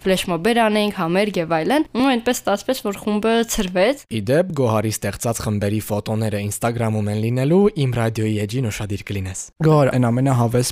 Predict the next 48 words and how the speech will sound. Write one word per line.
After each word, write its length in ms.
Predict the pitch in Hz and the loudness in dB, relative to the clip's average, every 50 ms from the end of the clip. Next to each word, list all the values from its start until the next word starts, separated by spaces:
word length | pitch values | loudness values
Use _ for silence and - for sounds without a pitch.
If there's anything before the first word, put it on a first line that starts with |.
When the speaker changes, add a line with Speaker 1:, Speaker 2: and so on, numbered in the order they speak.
| - - | -2 0
Speaker 3:
պահը, 280 | 127 113 117 123 123 135 165 208 214 - 156 135 | 2 2 2 2 2 2 0 0 -2 -4 0 2
որ 160 | 131 127 127 - | 2 2 2 2
քեզ 180 | 147 143 131 - - | 0 0 0 0 0
տալիս 320 | 123 113 113 120 113 - - - 117 | 0 0 2 0 0 -2 0 2 2
է 60 | 120 123 131 143 147 - _ - | 2 2 2 0 -4 -4 _ 0
կորեականը, 600 | 135 120 107 104 101 98 98 - 107 104 95 - - - 127 | 2 2 2 2 0 -2 0 0 0 0 0 -2 -4 -4 -4
ընդհանուր 340 | 110 - - 104 107 110 107 | -2 0 2 2 2 2 0
Speaker 1:
Մհմ։ 60 | 107 107 | 0 -2
Speaker 3:
առմամբ, 380 | 107 214 - - 175 - - - | -2 -2 -4 -4 -6 -6 -2 0
ո՞րն 160 | 220 220 208 - | 0 2 2 0
է։ 20 | 107 - - - | -2 -6 -8 -8
Speaker 1:
Չգիտեմ, 400 | - - 226 269 285 311 240 208 196 | -6 -2 0 0 2 2 2 2 0
այդ 100 | 190 - | 0 -2
մի 60 | 208 196 | -2 -2
տեսակ 280 | 214 - 262 262 254 - | -2 0 0 -2 -2 -2
ոնց 100 | 202 247 | -2 0
որ 120 | 254 233 233 220 214 208 202 202 202 | 2 2 2 2 4 4 4 4 4
նոր 180 | 202 220 247 233 - 190 | 4 4 4 2 2 0
աշխարհ 340 | 196 - - - 220 220 226 214 | 0 0 -2 -2 -2 -2 0 -2
մտնես, 420 | 185 - - - 175 202 240 - - 208 | -4 -4 -4 -4 -2 -2 -2 -2 0 -2
որտեղ 300 | 190 180 - 254 - - | -2 0 -2 -4 -4 -4
քեզ 200 | - 220 208 202 | -4 -2 -2 0
ես 140 | 190 175 - - | -2 -2 -2 -4
գտնում, 400 | - 180 - - 170 180 226 269 285 285 - - - - - - | -8 -8 -6 -4 -2 0 2 0 0 -2 -6 -16 -14 -8 -4 -4
այսինքն 240 | 208 - - 254 233 233 | -2 0 0 0 2 4
դու 80 | 233 220 | 4 4
նոր 200 | 214 220 233 214 185 185 | 4 4 2 0 0 0
որակ 300 | 196 196 202 202 202 - | 2 2 2 2 0 0
ես 120 | 180 175 196 - | -4 -4 -2 -2
բացահայտում 540 | 175 170 165 - 202 185 170 170 - 233 254 | -2 -2 -2 -2 -2 -2 -2 -2 0 0 0
ու 60 | 220 | 2
այդ 160 | 214 240 - 208 | 0 0 0 0
հաճելի 360 | 190 175 175 - 190 185 185 185 | -2 -2 -2 -2 -2 -2 0 -2
է։ 60 | - - - - - - | -2 -4 -8 -12 -8 -4
Օրինակ, 260 | 202 208 214 214 - 214 | 0 0 0 2 2 0
ես 140 | 202 - | 0 0
հիմա 180 | - 202 208 214 214 196 | -2 0 0 2 2 2
նայում 220 | 190 185 190 202 | 2 2 2 2
եմ 100 | 208 202 | 0 0
հայկական 460 | 190 185 180 - 175 180 - 208 208 - | 0 -2 -2 -2 -2 -2 0 -2 -2 -2
շոու 200 | - 196 185 180 180 - | -2 -2 -2 -2 -2 -2
բիզնեսը 460 | 180 - 185 175 165 - - 233 254 254 - - | -2 0 0 -2 -2 -2 -2 -2 -2 -2 -4 -8
ու 120 | - 220 202 | -4 0 0
ոչ 100 | 202 202 - - | 0 0 -2 -4
միայն 180 | 190 165 165 185 180 | -4 -4 -2 -2 -4
հայկականը, 460 | 160 165 - 156 - - 170 175 180 - | -4 -4 -6 -6 -6 -4 -4 -4 -2 0
շատ-շատ։ 600 | - 214 196 190 - - - 196 180 247 294 - | 0 2 2 2 0 -2 -2 0 0 0 0 -2
Այդ 120 | 226 220 | -4 -4